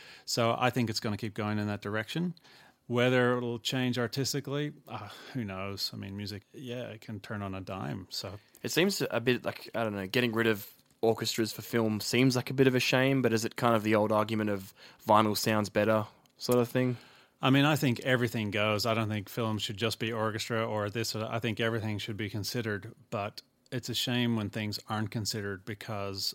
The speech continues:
Speaker 1: of, um,
Speaker 2: Costs.
Speaker 1: costs
Speaker 2: Mm.
Speaker 1: and,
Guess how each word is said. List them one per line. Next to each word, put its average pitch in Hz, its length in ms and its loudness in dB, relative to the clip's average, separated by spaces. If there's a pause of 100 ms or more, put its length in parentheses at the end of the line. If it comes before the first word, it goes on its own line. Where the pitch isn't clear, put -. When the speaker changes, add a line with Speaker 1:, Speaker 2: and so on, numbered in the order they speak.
Speaker 1:
of, 90 600 -10 (500)
um, 104 640 -18
Speaker 2:
Costs. - 500 -8
Speaker 1:
costs - 540 -4
Speaker 2:
Mm. 104 100 -4
Speaker 1:
and, 104 320 -4